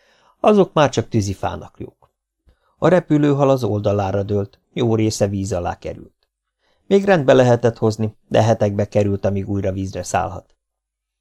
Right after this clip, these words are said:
A romok és a pusztulás ellenére sem látszott senki túlságosan letörtnek. Johnny először meglepődött ezen, aztán lassan megértette az okát.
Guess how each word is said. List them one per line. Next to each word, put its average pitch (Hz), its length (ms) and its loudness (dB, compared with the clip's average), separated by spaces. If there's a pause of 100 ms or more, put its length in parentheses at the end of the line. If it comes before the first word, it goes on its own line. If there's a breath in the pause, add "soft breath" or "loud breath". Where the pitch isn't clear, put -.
(460)
A - 100 -4
romok 196 340 2
és 165 160 2
a 139 80 2
pusztulás 123 580 2
ellenére 110 480 2
sem 104 240 -2
látszott 107 340 -2
senki 95 320 -6
túlságosan 98 720 -6
letörtnek. 92 720 -10 (360)
Johnny 190 280 0
először 175 380 0
meglepődött 110 760 -4
ezen, 110 340 -6
aztán 139 340 -8
lassan 113 300 -4
megértette 90 640 -10
az - 140 -12
okát. - 320 -16